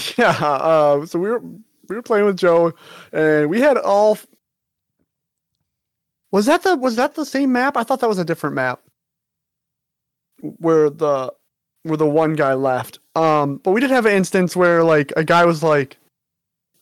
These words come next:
Joey and this other guy were talking back and forth, and the other guy was like, "Well, I'm just gonna leave then." And Joey was like, "Okay,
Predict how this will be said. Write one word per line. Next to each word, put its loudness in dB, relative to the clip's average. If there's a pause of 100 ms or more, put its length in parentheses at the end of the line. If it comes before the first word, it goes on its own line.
(200)
Joey 2
and 0
this -4
other 2
guy 2
were 2
talking 0
back 0
and -8
forth, 0
and -6
the 0
other -2
guy 2
was -2
like, -2 (320)
"Well, -2
I'm 2
just -4
gonna 0
leave 0
then." 2
And -6
Joey 2
was -2
like, -2
"Okay, 0